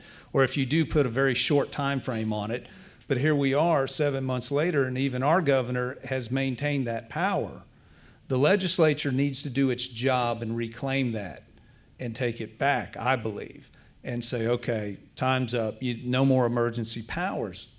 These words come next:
Let people do what they're gonna do." Um, and so if you look at the way the Constitution's written, the powers re-, are retained, but the ones that aren't numbered in the Article One, Section eight, those fourteen,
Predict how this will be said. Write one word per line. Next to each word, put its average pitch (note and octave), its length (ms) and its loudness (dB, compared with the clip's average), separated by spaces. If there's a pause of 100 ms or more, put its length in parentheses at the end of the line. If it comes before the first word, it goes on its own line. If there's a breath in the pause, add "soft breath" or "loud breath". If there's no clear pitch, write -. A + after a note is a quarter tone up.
Let B2 320 -4
people E3+ 340 -2
do B2 300 0
what A#2+ 180 -2
they're A#2+ 120 -6
gonna A2 220 -4
do." A2+ 420 -4 (640 loud breath)
Um, A#2 600 0 (100)
and A#2+ 160 -4
so A#2+ 540 2 (140)
if D3 200 -6
you C#3 60 2
look E3+ 220 2
at F#3 60 0
the D#3+ 60 4
way D3+ 140 6
the B2+ 80 0
Constitution's D3 800 0
written, A#2 420 -4 (340 loud breath)
the B2+ 120 -2
powers E3 480 4
re-, C3+ 220 2
are C3 220 4
retained, B2 640 0 (120)
but B2+ 260 -6
the B2 240 -2
ones D#3 320 4
that C3+ 140 2
aren't D#3+ 240 0
numbered D3+ 520 0
in D3+ 260 -2
the C#3 280 -2
Article C#3+ 320 0
One, C#3+ 180 0
Section C#3+ 380 -4
eight, C#3 420 -4
those B2 220 -6
fourteen, C#3 680 -2